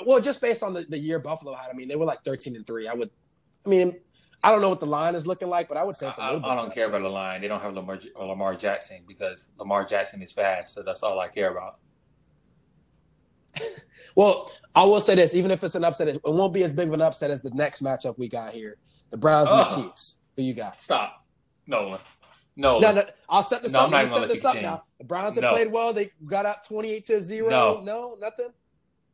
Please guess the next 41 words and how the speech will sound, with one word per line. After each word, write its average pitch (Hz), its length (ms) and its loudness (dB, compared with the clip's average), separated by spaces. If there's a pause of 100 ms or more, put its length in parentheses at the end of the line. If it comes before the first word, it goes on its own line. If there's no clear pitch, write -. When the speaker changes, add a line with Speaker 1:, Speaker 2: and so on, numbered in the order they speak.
(520)
Speaker 2:
No, 117 240 -2
no. 90 180 -10 (680)
I 127 180 0
know 131 120 0
you're 139 160 0
a - 40 -4
Speaker 1:
N-, - 80 -4
Speaker 2:
Baker 180 120 -6
Speaker 1:
not 214 120 0
even 208 100 -2
Speaker 2:
Mayfield 208 220 -8
fan. 202 160 -10
Speaker 1:
Baker, 208 280 0
Speaker 2:
No. - 160 -6
Speaker 1:
nothing? 214 320 -8 (1300)
Uh, 190 140 -4
yeah, 214 160 2
Baker's 220 340 2
my 220 140 -4
guy, 196 440 0
but, 143 240 -4
uh, 143 60 -12 (680)
nothing. 320 340 -2 (140)
They, 202 100 -2 (280)
uh, 185 40 -2
so 185 320 2 (320)
they 190 80 4
got, 196 260 2
so 190 340 -4
here's 180 180 -4
what 170 80 -4
I, 156 60 -6 (280)
I'll 151 160 -6
ask 147 160 -6
this. - 300 -12 (100)
So - 100 -8
they 165 80 2
got 156 140 0
no 160 140 2
chance? 139 340 -6
Speaker 2:
No. 117 220 0